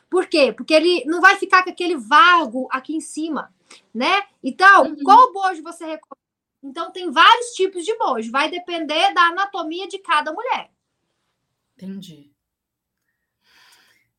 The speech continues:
Speaker 2: Cadê? Blá, blá, blá, blá, blá, blá, blá. O pessoal tá perguntando se você dá curso, em qual <laughs> plataforma.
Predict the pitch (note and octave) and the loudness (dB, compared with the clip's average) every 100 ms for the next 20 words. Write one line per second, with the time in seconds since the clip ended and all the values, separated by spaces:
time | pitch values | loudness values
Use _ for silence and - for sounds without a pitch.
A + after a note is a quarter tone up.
0 | _ _ _ _ G3+ F#3+ E3 D#3+ E3 E3+ | _ _ _ _ -20 -20 -18 -18 -16 -16
1 | F3 F3+ F#3+ F#3+ B3+ D4 D4 C4+ B3 A#3 | -16 -16 -16 -8 -6 -4 -4 -6 -10 -8
2 | C4 D#4 D#4+ C4+ A#3+ A3+ G#3+ D#4 D4+ C#4+ | -4 -4 -4 -6 -8 -8 0 0 2 -2
3 | C#4+ D4 C#4+ C4+ C4+ C4+ C4 B3 A#3+ A#3+ | -2 -6 -8 -6 -8 -8 -4 -4 -6 -14
4 | A#3 C4 - - C4+ C4+ _ _ A#3+ A#3 | -12 -12 -16 -20 -18 -18 _ _ -14 -8
5 | C#4 C#4+ D4+ D#4+ F4 - - C4 C4 B3 | -4 -4 -6 -8 -12 -14 -18 -16 -12 -10
6 | B3+ D4 | -10 -12